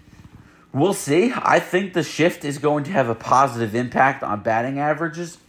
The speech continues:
but there are still going to be plenty of guys who are going for the downs, who are going to be trying to hit home runs, and, you know,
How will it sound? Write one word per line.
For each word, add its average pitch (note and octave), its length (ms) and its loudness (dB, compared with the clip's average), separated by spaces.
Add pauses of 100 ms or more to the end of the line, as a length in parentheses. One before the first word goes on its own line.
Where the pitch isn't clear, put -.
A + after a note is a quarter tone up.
(580)
but B2+ 320 2 (440)
there C#3+ 200 4
are C#3 60 4
still D#3+ 320 2
going C#3+ 280 0
to A#2+ 80 -8
be A#2 120 -2
plenty C3+ 500 -2
of A2+ 160 -4
guys B2+ 480 4 (600)
who - 120 -6
are C3+ 80 -2
going B2+ 400 2
for A#2+ 140 -8
the A#2+ 80 -2
downs, A2 520 -2
who G2+ 80 -6
are G2 40 -8
going B2 360 -2
to A#2+ 60 -8
be A#2 120 -8
trying B2+ 360 0
to A#2 80 -2
hit B2+ 180 -2
home A#2+ 280 0
runs, A2 400 2 (680)
and, A2+ 540 -2 (1800)
you B2+ 180 2
know, G#2+ 340 6